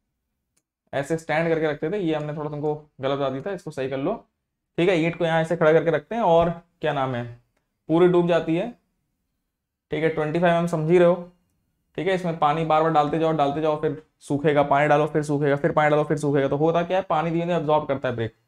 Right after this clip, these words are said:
एब्जॉर्ब करता है, इवेपोरेट होता है, एब्जॉर्ब करता है, इवेपोरेट होता है, एब्जॉर्ब करता है, इवेपोरेट होता है,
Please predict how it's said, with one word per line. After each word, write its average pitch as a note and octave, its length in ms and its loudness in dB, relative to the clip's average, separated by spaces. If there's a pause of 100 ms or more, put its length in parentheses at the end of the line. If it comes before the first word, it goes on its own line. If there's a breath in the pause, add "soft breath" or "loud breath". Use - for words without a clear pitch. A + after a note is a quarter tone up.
(280)
एब्जॉर्ब E3 380 4
करता F3+ 180 0
है, F3+ 60 4
इवेपोरेट D#3+ 280 4
होता E3 140 4
है, D#3+ 60 6
एब्जॉर्ब D#3 240 4
करता D#3+ 180 0
है, D#3 60 4
इवेपोरेट D3+ 300 2
होता E3 120 2
है, D3+ 60 6
एब्जॉर्ब D3+ 240 2
करता D#3 200 -2
है, D3+ 60 4
इवेपोरेट C3+ 280 2
होता D#3 160 -2
है, E3+ 140 -4